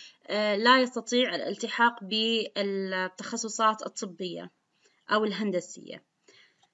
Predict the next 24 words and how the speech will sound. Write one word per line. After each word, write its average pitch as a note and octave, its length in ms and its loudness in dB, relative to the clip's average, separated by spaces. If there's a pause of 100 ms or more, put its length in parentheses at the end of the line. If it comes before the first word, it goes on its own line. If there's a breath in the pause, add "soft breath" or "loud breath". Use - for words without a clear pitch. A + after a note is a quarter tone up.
(220)
تمام. F#3 360 4
أما، F4 380 12 (120)
آه، A3+ 680 6
بالنسبة B3+ 480 6
لطلاب A#3+ 500 6
المسار C4 440 4
المهني B3+ 400 6
الشامل A#3+ 800 2 (400 soft breath)
فالناجحين A#3+ 1200 6 (300)
في C4 60 6
المواد A#3+ 560 8
الإضافية، B3 1300 6
بال-، A#3 340 6
بالإضافة A3 580 4
إلى A3+ 80 4
المواد A3+ 400 4
الأساسية، B3 800 2 (280 soft breath)
هم G4 180 6
فقط D4+ 380 6
من A#3+ 180 4
يحق A#3 320 -2
لهم B3+ 240 6
التقدم A#3+ 500 2
للقبول B3 840 2